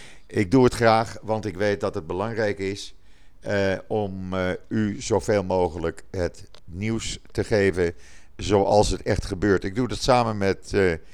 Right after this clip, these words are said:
Unclex op Twitter, Kobi Ziegler.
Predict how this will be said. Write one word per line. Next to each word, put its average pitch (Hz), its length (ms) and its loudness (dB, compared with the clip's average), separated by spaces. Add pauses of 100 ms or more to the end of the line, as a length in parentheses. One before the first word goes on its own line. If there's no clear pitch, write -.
(320)
Unclex 131 680 4
op - 160 0
Twitter, 120 480 2 (160)
Kobi 95 280 4
Ziegler. 117 440 -2